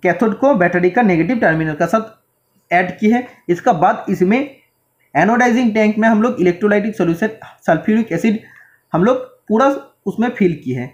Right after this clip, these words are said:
और जब भी current हम लोग pass करेंगे electrolytic solution H two एस ओ फ़ोर दो भागों में divide हो जाएगा, hydrogen ion और oxygen ion। तो hydrogen ion इधर aluminium का ऊपर क्या होगा, वो एल्यूमिनियम का साथ combine होके एल्यूमिनियम oxide बनाएगा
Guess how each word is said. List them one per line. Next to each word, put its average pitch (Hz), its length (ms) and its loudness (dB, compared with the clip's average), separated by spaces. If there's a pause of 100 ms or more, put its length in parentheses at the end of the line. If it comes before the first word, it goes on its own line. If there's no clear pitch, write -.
(220)
और 175 100 -2
जब 208 180 0
भी 285 140 0
current 220 360 0
हम 226 100 2
लोग 226 180 -2
pass 180 240 2
करेंगे 185 260 2
electrolytic 180 580 0
solution 160 440 -2
H 175 220 0
two - 80 -10
एस 180 200 0
ओ 208 40 -2
फ़ोर 202 120 0
दो 185 180 2
भागों 196 200 2
में 196 120 2
divide 180 240 2
हो 185 60 2
जाएगा, 196 160 0
hydrogen 180 440 0
ion 208 200 2
और 208 120 2
oxygen 190 440 -2
ion। 220 140 2 (360)
तो 240 100 2
hydrogen 226 580 0 (140)
ion 190 280 2 (480)
इधर 208 300 2 (420)
aluminium 247 540 4
का 269 160 2
ऊपर 240 360 0
क्या 226 160 2
होगा, 214 200 2 (380)
वो 220 280 -2 (500)
एल्यूमिनियम 208 440 2
का 254 120 -2
साथ 254 220 0
combine 208 340 2
होके 208 240 2
एल्यूमिनियम 170 440 0
oxide 160 380 -4
बनाएगा 165 400 0